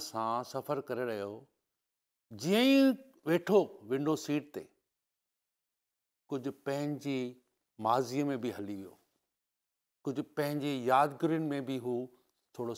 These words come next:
سفر ڪرڻ لڳو. هنکي ياد اچي رهيو هو لاڙڪاڻو، هنکي ياد اچي رهيو هو لاڙڪاڻي جو هڪڙو اسڪول، جتي هو پڙهندو هو. اتي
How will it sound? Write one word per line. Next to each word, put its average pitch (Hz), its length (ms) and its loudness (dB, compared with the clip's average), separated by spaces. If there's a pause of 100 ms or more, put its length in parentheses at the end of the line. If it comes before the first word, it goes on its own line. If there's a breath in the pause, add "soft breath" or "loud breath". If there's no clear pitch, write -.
سفر 127 340 -6
ڪرڻ 110 240 -6
لڳو. 107 240 -8 (1120)
هنکي 127 360 -4
ياد 151 400 8
اچي 151 260 0
رهيو 139 220 4
هو 135 100 2 (160)
لاڙڪاڻو، 139 560 2 (800)
هنکي 123 320 -2
ياد 139 380 6
اچي 143 260 -4
رهيو 135 340 4
هو 131 80 0 (120)
لاڙڪاڻي 127 500 4
جو 120 100 0
هڪڙو 117 240 -6
اسڪول، 139 400 -6 (520 soft breath)
جتي 113 240 -6
هو 113 80 -4 (140)
پڙهندو 123 420 -2
هو. 107 120 -14 (680)
اتي 113 280 -8